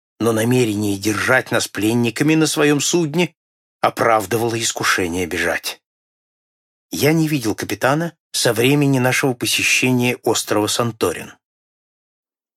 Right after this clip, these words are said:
Не сведёт ли нас до побега какая-нибудь случайность?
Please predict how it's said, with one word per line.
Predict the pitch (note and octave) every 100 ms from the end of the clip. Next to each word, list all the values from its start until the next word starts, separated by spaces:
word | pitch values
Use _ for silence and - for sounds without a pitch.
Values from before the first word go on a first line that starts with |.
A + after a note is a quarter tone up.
| _ _ _ A2+
Не | A2
сведёт | - G2+ A#2 E3 E3+
ли | D3+
нас | C#3 C3
до | B2 A2+
побега | A2 G2 A#2 D3 C#3+ _ _ _ _ _ _ _ -
какая-нибудь | - - A2 A#2+ B2 C3+
случайность? | - D#3+ - - - - - - - -